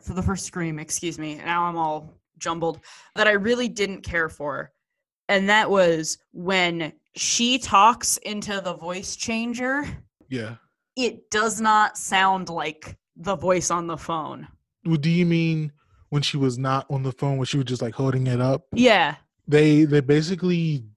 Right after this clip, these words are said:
Speaker 2: dubbed what the audio would have been slightly and put her vocals underneath it. So it's like this, it's like Bane multiplied with a
Speaker 1: Right.
Speaker 2: young woman's voice. So it, it
Speaker 1: But
Speaker 2: would sound off.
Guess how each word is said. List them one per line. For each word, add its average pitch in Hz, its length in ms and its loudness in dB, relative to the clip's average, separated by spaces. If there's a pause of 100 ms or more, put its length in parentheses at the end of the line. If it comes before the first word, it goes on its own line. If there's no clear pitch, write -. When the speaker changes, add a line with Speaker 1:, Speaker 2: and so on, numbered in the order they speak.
(120)
Speaker 2:
dubbed 135 840 0 (260)
what 139 340 0
the 147 180 -8
audio 135 480 -2
would 123 280 -2
have 127 180 -4
been 123 380 -4
slightly 123 920 -4 (520)
and 135 600 0 (260)
put 160 240 2
her 147 300 6
vocals 135 500 4
underneath 139 580 0
it. 123 240 -2
So 127 280 4
it's - 180 -2
like 131 220 0
this, - 380 0 (460)
it's 143 180 2
like 151 360 2 (600)
Bane 151 840 4
multiplied 143 880 0 (140)
with 127 260 4 (360)
a 131 100 2
Speaker 1:
Right. 123 240 6
Speaker 2:
young 131 240 2
woman's 139 320 2
voice. 156 360 2
So 120 340 0
it, 135 200 -4
it - 80 -20
Speaker 1:
But 139 220 6
Speaker 2:
would 135 240 2
sound 113 300 -6
off. 113 260 -8